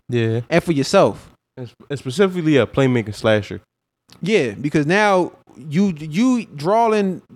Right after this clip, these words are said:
Speaker 2: doubles when you, you know what I'm saying, or people going to you and you could just dish it off when you, when you're, like, driving, like, stuff like that.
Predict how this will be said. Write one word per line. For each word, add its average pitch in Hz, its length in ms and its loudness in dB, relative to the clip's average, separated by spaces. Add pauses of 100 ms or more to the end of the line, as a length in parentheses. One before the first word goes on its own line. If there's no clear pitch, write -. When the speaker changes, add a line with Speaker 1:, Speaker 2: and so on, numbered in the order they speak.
(120)
Speaker 2:
doubles 185 500 0
when 156 140 -2
you, 175 320 -6
you 165 80 -2
know 175 80 2
what 170 40 2
I'm 165 60 -2
saying, 180 360 0
or 147 120 2
people 185 280 -2
going 180 300 0
to 170 120 -8
you 180 560 0
and 143 180 -4
you 170 80 -6
could 156 140 -8
just 131 160 -10
dish 156 180 -6
it 175 80 -4
off 143 380 0 (540)
when 139 140 -4
you, 143 140 -8
when 139 200 -2
you're, 147 120 2
like, 135 400 0
driving, 139 460 0 (580)
like, 139 100 -8
stuff 180 220 -2
like 165 200 0
that. 175 280 0